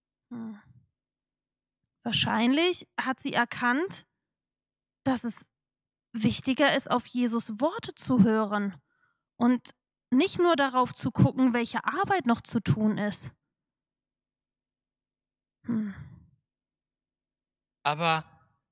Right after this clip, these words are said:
Speaker 2: den Haushalt machen, Essen besorgen, Trinken besorgen, alles sauber machen, das ist doch auch wichtig.
Speaker 1: Ja, aber wahrscheinlich ist es noch wichtiger, einfach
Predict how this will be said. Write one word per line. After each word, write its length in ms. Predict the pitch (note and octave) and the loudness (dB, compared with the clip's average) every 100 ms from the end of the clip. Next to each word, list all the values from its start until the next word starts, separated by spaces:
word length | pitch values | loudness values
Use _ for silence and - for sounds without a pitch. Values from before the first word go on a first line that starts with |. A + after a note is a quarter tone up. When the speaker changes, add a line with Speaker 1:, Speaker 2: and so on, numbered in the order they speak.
| _ _ _ - | _ _ _ 0
Speaker 2:
den 200 | D#3+ C#3+ | 2 4
Haushalt 500 | G#3+ D4 F3+ C3+ C3 | 4 4 2 0 0
machen, 880 | C3 A#2+ A#2+ G2+ F2+ - - - - | -4 -6 -8 -12 -14 -14 -14 -14 0
Essen 360 | G3+ G#3+ A3+ F#3+ | 2 2 0 0
besorgen, 540 | E3 D3 C3+ B2+ B2+ | 0 0 0 -2 -6
Trinken 560 | - G3 C4+ B3+ G#3 G3 | -2 0 0 -2 -4 -4
besorgen, 440 | E3 D#3 C#3+ D3+ - | -2 0 0 0 0
alles 260 | B3+ A3+ | 0 0
sauber 340 | A#3 C4 C#4 A#3 | -2 0 0 0
machen, 480 | F3+ D3 D3 A2 - _ _ | 0 -2 -6 -8 -14 _ _
das 180 | - F3 | 0 0
ist 220 | G3+ - | -2 -2
doch 200 | D3+ B2+ - | 0 -2 -2
auch 360 | - D#4 F4+ - | 4 6 6 0
wichtig. 640 | D4+ - A3+ D3 A2 - _ _ _ _ _ _ _ _ | -4 -2 -2 -2 -4 -10 _ _ _ _ _ _ _ _
Speaker 1:
Ja, 800 | A#3 A#3 A#3 A3+ A#3 D#4 G4+ A3+ - | -10 -6 -4 -4 -2 -2 0 0 0
aber 420 | B3+ C#4 C#4 - _ _ _ _ _ - | 0 2 0 -2 _ _ _ _ _ -10
wahrscheinlich 720 | A3+ B3+ - C4+ C#4+ D4+ - | -4 0 2 2 0 0 -4
ist 140 | - | -4
es 140 | C4 - - _ _ _ _ | -6 -6 -16 _ _ _ _
noch 440 | A3+ A3+ A3+ G#3+ | 2 2 2 -4
wichtiger, 800 | B3 F4+ - D#4 A#3+ B3 B3+ D#4 - | -4 -4 -4 -4 0 0 0 -2 -6
einfach 500 | - B3 A3+ B3+ C4+ | -6 -6 -4 -6 -6